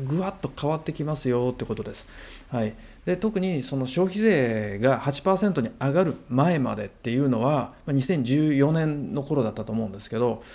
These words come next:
この頃っていうのは営業戦略に優れている会社だとか、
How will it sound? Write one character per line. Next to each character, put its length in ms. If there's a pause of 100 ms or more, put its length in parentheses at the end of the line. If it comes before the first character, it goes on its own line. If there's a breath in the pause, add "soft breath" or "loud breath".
(280 loud breath)
こ 100
の 120
頃 160
っ 60
て 100
い 20
う 20
の 80
は 140
営 220
業 160
戦 200
略 220
に 120 (100)
優 120
れ 80
て 120
い 20
る 100
会 200
社 160
だ 100
と 100
か、 300